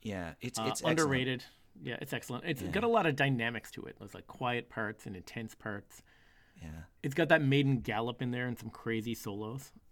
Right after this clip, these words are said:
Speaker 1: And some
Speaker 2: I love the chorus.
Speaker 1: some
Speaker 2: The whole
Speaker 1: brilliant
Speaker 2: thing is awesome.
Speaker 1: some brilliant lyrics. "We are the shadows." Yeah, "We are the shadows of the one unholy ghost."
Speaker 2: Yeah. <laughs>
Speaker 1: Yeah, I love that.
Speaker 2: I always do forget about this song, though. When I'm thinking
Speaker 1: Yeah.
Speaker 2: of this album, I think where it's buried towards the back,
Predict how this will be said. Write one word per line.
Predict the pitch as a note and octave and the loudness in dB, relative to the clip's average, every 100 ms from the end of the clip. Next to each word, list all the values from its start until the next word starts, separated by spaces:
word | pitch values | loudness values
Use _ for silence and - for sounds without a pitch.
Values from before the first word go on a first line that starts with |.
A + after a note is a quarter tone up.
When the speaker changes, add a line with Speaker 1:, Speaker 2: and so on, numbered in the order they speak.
| - - - | -20 -20 -16
Speaker 1:
And | F#2 | -10
some | - | -6
Speaker 2:
I | B2 | 0
love | C3+ D3+ D3 | 2 2 2
the | |
chorus. | C#3 C3+ A#2+ A#2 - - - | -2 -2 -4 -6 -10 -18 -14
Speaker 1:
some | - G2+ | -8 -2
Speaker 2:
The | G2+ | 2
whole | G#2+ | 2
Speaker 1:
brilliant | G#2 B2 | 2 0
Speaker 2:
thing | B2 | -4
is | G#2+ - - - - | -8 -10 -20 -20 -12
awesome. | A2+ A2+ - - | -10 -10 -12 -6
Speaker 1:
some | A2+ | -2
brilliant | G2+ G#2+ G#2+ G2 | 4 4 4 2
lyrics. | G2 G#2+ A2 - | 2 2 0 -6
"We | - G#2 | -2 4
are | G#2 | 4
the | G2 | 4
shadows." | - A2 G#2+ G2+ - - _ _ - _ | 0 0 0 0 -2 -6 _ _ -20 _
Yeah, | G#2 | 0
"We | G2 A2 | 4 6
are | A2 | 6
the | G#2+ | 6
shadows | G#2 G#2+ G2+ | 6 6 4
of | G2+ | 0
the | |
one | G2 G2+ A2 | 0 0 0
unholy | - F#2+ F#2+ G2 | -2 -2 -2 -2
ghost." | F#2 F#2+ A2 - - - _ _ _ _ - | -2 0 -2 -4 -14 -20 _ _ _ _ -2
Speaker 2:
Yeah. | C#3 C#3 B2 | 4 4 6
<laughs> | D#3+ D#3 C3+ | 4 2 -2
Speaker 1:
Yeah, | F#2 | -4
I | |
love | F#2 F2 | -2 -2
that. | F2 E2+ _ _ _ _ _ | -4 -8 _ _ _ _ _
Speaker 2:
I | D#3 F#3 | 8 8
always | C#4+ F#3+ | 8 4
do | E3 D#3 | 4 2
forget | C#3 A#2 B2+ | 2 0 -2
about | B2 A#2 - | 0 -2 -4
this | A2+ | -6
song, | A2 G#2+ | -6 -6
though. | G#2 - - | -8 -12 -6
When | D3+ | -2
I'm | E3+ | 0
thinking | G3+ E3 | 2 2
Speaker 1:
Yeah. | F3+ | 0
Speaker 2:
of | |
this | C#3 C#3 | 0 0
album, | A#2 A2 G2+ | -2 -2 -4
I | C3 | -4
think | F3+ F#3 | -2 0
where | F3+ | 2
it's | C3 | 2
buried | - A#2 A#2+ B2 | 0 0 0 -2
towards | - A#2 G#2+ | -4 -6 -4
the | |
back, | G#2+ G#2+ C3+ - | 0 0 0 -4